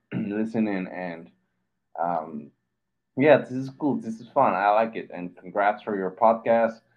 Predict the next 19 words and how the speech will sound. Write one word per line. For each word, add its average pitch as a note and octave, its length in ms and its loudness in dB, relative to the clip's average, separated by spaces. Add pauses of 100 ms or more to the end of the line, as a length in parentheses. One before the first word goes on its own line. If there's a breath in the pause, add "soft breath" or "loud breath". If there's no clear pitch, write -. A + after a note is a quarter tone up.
(260)
Uh, F2+ 60 0 (200)
I F#2 120 0
really, A2+ 680 0 (440 loud breath)
uh, F#2+ 340 2
love A2 400 4
seeing A2+ 280 0
you G#2 160 -4
on G2 120 -6
your, F2+ 180 -8 (260)
uh, G2 160 -2
Instagram, A2 840 -4
doing G#2 220 -10
your F2+ 180 -6
reels A#2 540 -4
and E2+ 380 -14
sharing, G2+ 440 -10
uh, E2 280 -4 (320)
your F#2 200 -6
learnings. A#2 640 -2